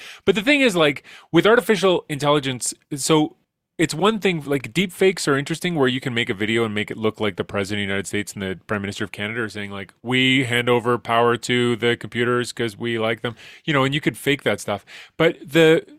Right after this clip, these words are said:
the, the other branch of that research is to create fake faces that people really believe are real and that people inherently trust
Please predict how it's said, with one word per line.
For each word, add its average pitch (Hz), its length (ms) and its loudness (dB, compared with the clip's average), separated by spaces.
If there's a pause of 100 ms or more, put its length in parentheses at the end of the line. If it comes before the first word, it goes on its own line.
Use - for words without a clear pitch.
(260)
the, 151 360 4
the 151 240 2
other 190 260 8
branch 139 400 2
of 120 80 -4
that 113 160 2
research 110 360 -4
is 110 120 -4
to - 80 -10
create - 380 -4
fake - 400 -4
faces 165 500 -2
that 120 160 -2
people 123 240 -4
really 110 260 0
believe 101 400 -4
are 90 120 -2
real 107 400 -4 (360)
and 117 580 -2 (240)
that 127 120 -2
people 113 280 -8 (180)
inherently 147 640 -6 (600)
trust - 600 -4